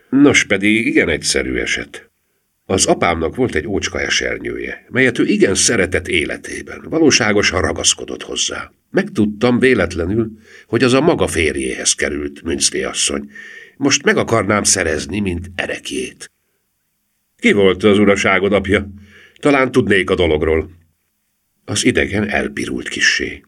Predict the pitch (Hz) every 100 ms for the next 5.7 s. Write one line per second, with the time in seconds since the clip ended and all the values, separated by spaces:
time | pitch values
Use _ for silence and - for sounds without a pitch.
0 | _ _ _ _ - _ _ _ _ _
1 | _ _ _ 131 101 76 110 120 - -
2 | - - - - 62 60 - - 55 -
3 | _ _ _ _ _ _ _ - 294 262
4 | 170 - - - - - _ _ - 277
5 | 330 320 277 226 110 - -